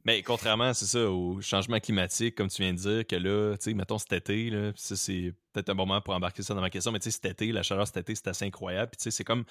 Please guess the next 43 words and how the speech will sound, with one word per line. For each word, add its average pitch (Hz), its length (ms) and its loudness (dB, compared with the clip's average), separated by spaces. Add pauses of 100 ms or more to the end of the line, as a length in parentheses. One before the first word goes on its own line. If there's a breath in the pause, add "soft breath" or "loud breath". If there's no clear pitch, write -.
(240 loud breath)
une 123 160 0
des 117 100 2
premières 113 440 2
fois 123 220 4
depuis 117 180 2
quelques 113 240 0
années 101 280 2
que - 120 -4
c'est 98 180 -2
comme 98 240 0
le, 92 120 -2 (340)
on 90 60 -4
va 98 100 0
dire, 110 120 2
le 101 120 2
commun 110 280 -2
des 110 100 -2
mortels, 107 360 0
n'importe 107 260 -4
qui, - 160 -18
qui, - 220 -20 (180)
qui - 280 -10 (300)
avant 98 340 2
ça 113 300 2
disait, 101 600 0
euh, 90 340 -4
croyait 98 340 -2
pas 113 180 0
à 92 80 -2
ça. 123 320 -2 (460 loud breath)
Là, 127 100 0
c'est - 160 0
comme 101 260 -2
irréfutable, 101 840 2
là. 87 60 -2 (160)
T'as - 120 -2
comme 98 200 0
pas 120 100 0
vraiment 104 280 2
d'argument, 98 640 0
j'ai 95 100 -2
l'impression, 92 580 -2
pour, 92 280 -6